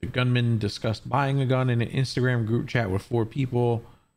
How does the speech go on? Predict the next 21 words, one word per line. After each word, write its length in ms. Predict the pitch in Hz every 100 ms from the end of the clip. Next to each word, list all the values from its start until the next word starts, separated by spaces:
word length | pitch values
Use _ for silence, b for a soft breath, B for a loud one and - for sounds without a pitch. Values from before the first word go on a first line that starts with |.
| _ _ _ _ _ _ -
In 100 | 107
another 340 | 104 123 127
four-person 680 | 123 123 110 117 117 - 104
chat, 360 | - 104 95 -
the 80 |
gunman 320 | 107 110 107 104
said, 240 | 104 95
"Just 320 | 107 113 -
bought 340 | 113 110 - -
something 360 | 113 98 98
right 260 | 98 98 95
now." 240 | 87 82 - _ _ _ _ _ _ _ -
Now, 220 | 117 104
that's 420 | 101 135 135 -
another 380 | - 139 131 120
thing. 320 | 113 104 87 110 _ _ _ _ _ _ _ _ _ _ _ _ _ _ _ _ _ _ _ _ _ _ _ _
Why 280 | 113 135 151
is 220 | 156 143
an 80 | 143
eighteen-year-old 1000 | 131 131 139 131 127 117 113 110 110 110
buying 800 | 110 110 107 107 104 101 98